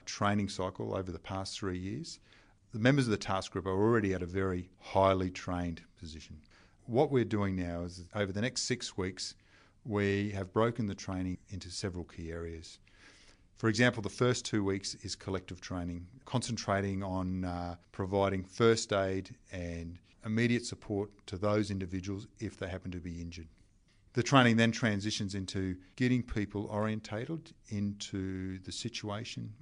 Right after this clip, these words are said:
in Iraq and being very specific about the types of situations that they're gonna face throughout the mission. At the end of that two weeks, we'll then move into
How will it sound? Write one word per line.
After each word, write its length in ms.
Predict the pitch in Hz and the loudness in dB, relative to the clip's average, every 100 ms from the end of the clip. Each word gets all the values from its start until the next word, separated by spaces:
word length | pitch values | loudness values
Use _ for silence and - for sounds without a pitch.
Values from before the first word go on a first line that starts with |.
| 160 | -10
in 140 | 98 | -8
Iraq 460 | 98 101 120 160 - - - _ _ - | -6 -6 -8 -12 -18 -20 -20 _ _ -6
and 260 | 98 98 | -4 -2
being 220 | 101 98 | -2 0
very 200 | 101 113 | 2 0
specific 500 | 104 - - 107 98 | -2 -6 -6 -6 -8
about 340 | 95 92 95 - | -6 -6 -6 -8
the 80 | 95 - | -16 -10
types 560 | - 110 113 - - - | 0 0 0 -6 -14 -14
of 160 | 95 87 | -14 -12
situations 800 | 92 - 87 85 - 143 170 - | -12 -10 -10 -10 -10 -10 -10 -12
that 100 | 87 | -8
they're 120 | 90 | -6
gonna 180 | 92 87 | -4 -6
face 440 | - 90 87 - - | -6 -8 -8 -10 -14
throughout 340 | - 90 87 | -12 -10 -10
the 80 | - | -8
mission. 320 | 90 - 87 - _ _ - - _ _ | -10 -10 -14 -16 _ _ -20 -20 _ _
At 100 | 107 | -4
the 120 | 120 123 | 4 6
end 140 | 160 | 6
of 60 | 135 | 6
that 200 | 123 - | 4 2
two 240 | 120 101 | 0 2
weeks, 420 | 95 95 - - - - - - | 0 -4 -8 -12 -14 -20 -12 -4
we'll 180 | 101 | 0
then 200 | 104 107 | 2 2
move 320 | 107 101 98 95 | 2 2 2 0
into 840 | 95 - - 92 90 90 87 | -2 -6 -6 -2 -2 -2 -4